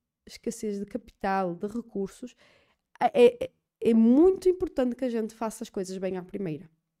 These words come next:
tá? Porque senão eu vou estar ainda a reca-, a ter a gastar mais recursos que eu não tenho. Então o Lean é sobre isto, é sobre eliminar desperdícios, é sobre fazer bem à primeira,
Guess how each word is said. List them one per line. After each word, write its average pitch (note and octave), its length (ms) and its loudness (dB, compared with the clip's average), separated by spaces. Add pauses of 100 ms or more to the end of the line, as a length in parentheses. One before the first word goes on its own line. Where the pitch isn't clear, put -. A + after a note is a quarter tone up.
(140)
tá? - 180 -16 (420)
Porque D4 180 -12
senão C#4+ 300 -6
eu C4 140 -6
vou C4+ 80 -10
estar C#4+ 160 -8
ainda D4 220 -4
a - 20 -6
reca-, - 280 -16 (300)
a - 40 -14
ter B3+ 120 -8
a A#3 60 -6
gastar A#3 240 -6
mais C#4+ 240 -4
recursos - 300 -16
que - 120 -10
eu D4+ 40 -4
não E4+ 280 -4
tenho. G3 360 -8 (500)
Então C#4 340 -4
o C#4 60 -2
Lean C#4 160 -2
é C#4 40 -4
sobre B3 340 -4
isto, - 180 -10
é F#3 40 -8
sobre G3+ 280 -8
eliminar A3+ 480 -6 (100)
desperdícios, - 800 -12 (260)
é F#3 60 -14
sobre F3+ 240 -10
fazer F#3 220 -8
bem F#3+ 180 -6
à F3+ 80 -6
primeira, E3+ 480 -6